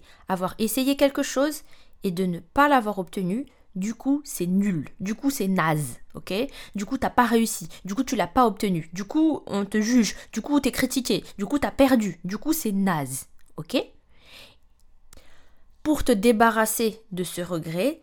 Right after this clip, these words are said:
ce qu'il y a à faire, c'est d'accepter l'échec, d'accueillir cet échec et de prendre du recul sur ça.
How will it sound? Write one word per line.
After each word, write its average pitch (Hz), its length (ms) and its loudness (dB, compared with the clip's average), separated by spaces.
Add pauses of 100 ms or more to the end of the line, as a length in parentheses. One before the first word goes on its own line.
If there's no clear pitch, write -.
ce - 100 -16
qu'il 220 200 -2
y 233 80 2
a 214 100 2
à 185 60 -4
faire, 262 360 0
c'est 175 300 -6
d'accepter 220 960 -6 (120)
l'échec, - 500 -10 (400)
d'accueillir 226 1040 0
cet - 300 -10
échec - 500 -10 (640)
et 220 100 2
de 190 240 0
prendre 320 460 0
du 254 120 -2
recul 220 520 -6
sur - 260 -10
ça. - 220 -8